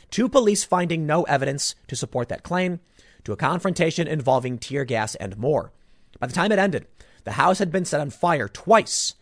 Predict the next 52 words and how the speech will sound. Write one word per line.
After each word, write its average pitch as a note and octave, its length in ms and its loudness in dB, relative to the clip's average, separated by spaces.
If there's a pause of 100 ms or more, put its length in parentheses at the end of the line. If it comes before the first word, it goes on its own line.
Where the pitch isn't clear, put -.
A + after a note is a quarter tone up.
(260)
and - 140 -10
Hall D#3+ 400 2
and F3+ 100 0
her F#3 120 0
ha-, C3 200 -4 (140)
and B2+ 100 -6
her E3 80 -4
family G#2 400 -6 (220)
had A#2 180 -8
been G2 140 -6
displaced. F#2 480 -8
This D#3 100 -10
is D#3+ 80 -10
a, - 260 -10
this F3 140 -8
is A#2+ 260 -6
a G#2 60 -8
nightmarish A2 500 -6
story, G#2 300 -8
man. F#2 240 -12
This A#2 120 -10
is G3 80 -8
why G3+ 200 4
we F3 140 0
have E3 160 -2
a D3+ 40 -4
system D3+ 320 -6
of A#2+ 140 -6
law, A#2+ 220 2
and G2+ 140 -6 (360)
this D#3+ 120 -4
is G3 40 2
why A#3+ 80 6
we A#3+ 100 4
have G3 200 4
law F3+ 200 4
and D#3 80 0
order. C#3+ 300 -2 (380)
This D3+ 100 -6
is F#3 60 -2
why G#3 140 4
we G#3 120 0
have F3 220 0
a, D#3 160 -4 (100)
a C3 100 -4
justice D#3 480 -2
system B2 300 -6
to C3 80 -10
track D3+ 360 -4
these D#3+ 180 -4
things C3 200 -6
down. C3+ 360 -4